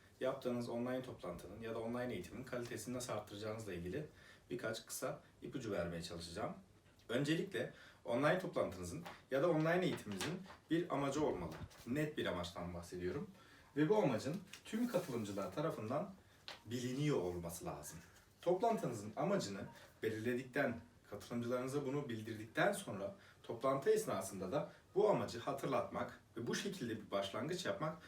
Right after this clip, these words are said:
katılımcıyı her zaman daha güvende hissettirecektir. Bu sayede katılımcı o toplantıdan ne beklemesi gerektiğini net bir şekilde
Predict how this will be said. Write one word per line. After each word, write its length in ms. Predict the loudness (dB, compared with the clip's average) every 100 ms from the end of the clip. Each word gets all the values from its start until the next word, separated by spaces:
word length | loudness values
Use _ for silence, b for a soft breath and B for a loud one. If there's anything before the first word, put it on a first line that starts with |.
| -10
katılımcıyı 600 | 2 2 2 0 0 0
her 180 | 0 0
zaman 320 | 0 -2 -2 0
daha 180 | 0
güvende 320 | 6 6 6 2
hissettirecektir. 680 | -4 -8 -4 -4 -4 -8 0
Bu 100 | 2
sayede 560 | 6 6 6 2 0 -4 -10 -6
katılımcı 640 | 0 0 2 0 0 -2 -2 -4
o 120 | -2
toplantıdan 720 | 2 2 2 0 0 0 0 0 -6 0
ne 140 | 4
beklemesi 500 | 4 4 0 -2 -4
gerektiğini 600 | -4 -4 -4 -4 -2 -4 -4 -8
net 320 | -2 -2 -2
bir 40 | -6
şekilde 520 | -6 -8 -6 -6 -6